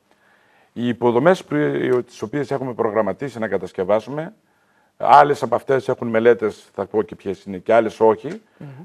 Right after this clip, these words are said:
Speaker 1: και θα πρέπει να ολοκληρωθούν, είναι αρδευτικά σε όλη την έκταση του Δήμου, και θα τα αναφέρω γιατί είναι σημαντικά κατά την άποψή μας,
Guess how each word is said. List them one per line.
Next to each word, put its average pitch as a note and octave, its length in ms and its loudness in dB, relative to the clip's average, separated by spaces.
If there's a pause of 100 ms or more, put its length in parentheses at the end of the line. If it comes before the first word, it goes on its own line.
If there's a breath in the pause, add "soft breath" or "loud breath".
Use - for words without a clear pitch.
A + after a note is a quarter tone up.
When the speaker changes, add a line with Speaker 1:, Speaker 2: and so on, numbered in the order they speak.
Speaker 1:
και A2+ 140 -6
θα A2+ 140 -6
πρέπει B2 180 -4
να A#2 80 -4
ολοκληρωθούν, G#2+ 720 -8 (420)
είναι A#2 420 0
αρδευτικά A2+ 540 0
σε - 120 -6
όλη E3+ 100 0
την - 120 -8
έκταση A2 300 -8
του - 80 -10
Δήμου, A#2 400 -12 (160)
και - 100 -10
θα A2+ 100 -4
τα - 80 -2
αναφέρω C3+ 260 0
γιατί B2 160 -8
είναι B2 100 -10
σημαντικά G2+ 440 -4
κατά G2 120 -6
την G#2 140 -8
άποψή F2 280 -10
μας, - 220 -12